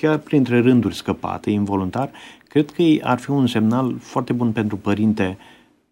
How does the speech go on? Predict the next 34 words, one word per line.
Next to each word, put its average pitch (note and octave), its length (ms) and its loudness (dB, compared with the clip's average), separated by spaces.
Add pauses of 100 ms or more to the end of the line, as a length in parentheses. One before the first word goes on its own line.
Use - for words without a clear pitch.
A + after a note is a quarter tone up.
(140)
"Hei, C3 280 -4 (140)
trebuie G#2+ 160 -12 (200)
să A2 140 -4
fac A#2 220 -4
ceva, G#2 340 -2
copilul G#2+ 340 -4
ăsta A2 580 -6
are G#2+ 140 -8
impresia G#2+ 560 -4
că G#2 280 -4 (400)
nu G2+ 880 0 (460)
îl G2+ 160 -6
prețuiesc G2 420 -2
destul." F#2 420 -2 (480)
Cred C#3+ 220 -2
că - 80 0
este C#3 360 0
unul B2+ 280 2
dintre A2+ 560 2 (320)
cele B2+ 200 -4
mai B2 200 0
clare C3+ 320 0
semnale G#2+ 680 0 (120)
pe - 140 -20
care, G2+ 380 -10
la G2+ 100 -10
care G#2 180 -10
ar G2 60 -10
trebui G2 220 -6
să - 100 -12
fie G2 220 -4
receptiv F2+ 480 -6
un F2 100 -6
părinte. E2 500 -8